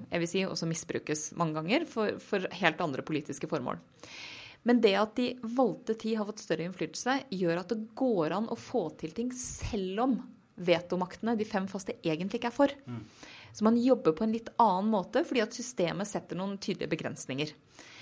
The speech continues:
Speaker 1: Og hvis vi da skal, eh, si hva som jeg mener er forskjellen på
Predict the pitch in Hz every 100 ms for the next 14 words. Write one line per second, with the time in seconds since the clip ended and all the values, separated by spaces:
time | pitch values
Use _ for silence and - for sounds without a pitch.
0 | - - - - 226 247 262 226 220 240
1 | 214 - - - - 120 208 226 208 196
2 | 220 214 202 214 - 262 - - 151 156
3 | 208 208 190